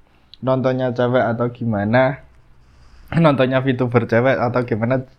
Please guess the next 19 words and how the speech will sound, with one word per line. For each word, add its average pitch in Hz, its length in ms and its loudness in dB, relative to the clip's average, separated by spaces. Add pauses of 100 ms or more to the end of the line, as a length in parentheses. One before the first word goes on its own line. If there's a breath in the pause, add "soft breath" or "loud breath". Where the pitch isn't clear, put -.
(340)
tapi 123 320 0
ya 107 160 -6 (640 loud breath)
kalau 117 240 2
YouTube-, 107 640 -4
YouTuber 113 480 -2
cewek 113 400 0
itu 143 320 0 (320)
jarang. 101 560 -2 (160)
Iya, 123 480 0 (600)
jarang. 117 720 -2 (1080)
Sepe-, 127 360 -2 (280)
lebih 139 400 0
ke 127 480 0 (800 loud breath)
feed - 420 -2
saya 156 320 4
tidak 135 320 2
menunjukkan 135 640 0
bahwa 123 440 2
ada 147 520 0